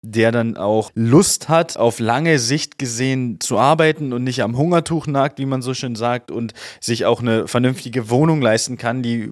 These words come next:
Familie meinetwegen finanzieren kann und so weiter. Aber es ist nicht das Hauptthema, weswegen viele zur Arbeit kommen. Also das ist das Thema.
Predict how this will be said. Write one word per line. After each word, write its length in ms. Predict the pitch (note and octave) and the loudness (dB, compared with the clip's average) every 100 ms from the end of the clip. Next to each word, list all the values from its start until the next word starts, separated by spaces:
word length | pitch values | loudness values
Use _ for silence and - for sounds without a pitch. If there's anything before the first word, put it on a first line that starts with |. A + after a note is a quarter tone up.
| A2+ | -6
Familie 460 | - C3 C3 F3 | 0 4 6 6
meinetwegen 500 | B2 A#2 G#2+ A2 A2 | 4 2 0 0 -2
finanzieren 480 | G#2+ A2 G#2+ - A2+ | -4 -6 -6 -8 -8
kann 160 | G#2+ G#2 | -8 -8
und 140 | A2 | -8
so 140 | G#2+ | -6
weiter. 280 | G#2 G#2+ A2 | -4 -2 -4
Aber 260 | G#2+ B2 C3+ | 0 2 2
es 140 | A#2+ | 0
ist 140 | - B2+ | -6 -8
nicht 160 | A2+ | -8
das 160 | G#2+ - | -8 -6
Hauptthema, 480 | G2 - A#2+ G#2+ G2 | -6 -6 -8 -6 -8
weswegen 340 | G2 G2+ A2 - | -6 -6 -6 -8
viele 480 | - C3 C3 B2+ A2+ - | -6 0 4 4 2 -8
zur 220 | - A#2 | -12 -10
Arbeit 340 | A#2+ B2+ A#2+ - | -4 0 0 -2
kommen. 320 | - - - - - - - - | -10 -14 -18 -20 -20 -20 -20 -2
Also 220 | C3+ A#2+ | -2 0
das 180 | B2+ D3 | -4 -4
ist 140 | D#3+ | -4
das 160 | E3 - | -4 -4
Thema. 360 | E3+ - A#1 | -6 -8 -12